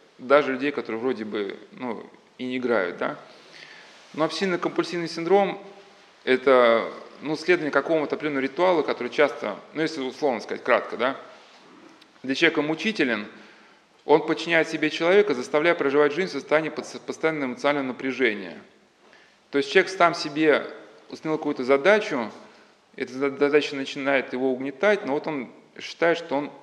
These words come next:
должен вот это все делать и, кстати, в том числе и спасать других. Это вот у нас параллельно цикл бесед был "Проблема отклоняющегося поведения", мы там разбирали Дост-,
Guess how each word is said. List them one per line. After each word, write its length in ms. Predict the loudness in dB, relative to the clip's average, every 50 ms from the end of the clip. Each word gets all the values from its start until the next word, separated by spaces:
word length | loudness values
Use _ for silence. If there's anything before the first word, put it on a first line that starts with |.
| -20 -20 _ -20 _ _ _ _ _ _
должен 480 | -10 2 4 6 6 6 4 0 -4 -6
вот 200 | -8 -12 -4 -2
это 140 | -2 -2 -2
все 160 | -6 -8 -8
делать 440 | -4 0 2 2 2 2 0 -4 -8 -14 -18 -20 -20 -20 _ _ _ _ _ -20 -20 -20 _ _ _ _ _ _ _ _ _ -20
и, 640 | -18 -10 -6 -2 0 2 2 0 0 -4 -8 -12 -16 -18 -20 -20 -20 -20 -20 -20
кстати, 480 | -6 2 4 4 4 4 2 0 0
в 80 | -2 -2
том 180 | -4 -4 -4 -4
числе 220 | -6 -4 -2 -2
и 40 | -2
спасать 420 | -2 -2 -4 0 0 0 0 0
других. 360 | -4 -6 -6 -6 -8 -8 -8
Это 180 | -10 -6 -6 -6
вот 80 | -8 -8 -14 -20 -20 -16 -10
у 60 | -2
нас 200 | 0 0 0 0
параллельно 640 | 0 2 4 6 6 6 4 0 0 -2 -2 -4 -4 -10 -18 -20 -20 -20 -20 _ _ _ _ _ _
цикл 260 | -4 -4 -2 -2 -2
бесед 380 | -4 -4 -6 -4 0 0 0 0
был 340 | 0 0 -2 -2 -2 -6 -10 -18 -20 -20 -20 -20 -20 -20 -20 -20 -16 -4
"Проблема 460 | -2 0 0 0 0 -2 0 0 0
отклоняющегося 480 | -2 0 -2 -2 -2 -2 -2 -4 -6 -4
поведения", 420 | -4 -4 -4 -2 -2 0 0 0
мы 100 | -2 -4
там 140 | -4 -4 -4
разбирали 340 | -4 -2 2 2 4 4 2
Дост-, 220 | 0 -2 -8 -10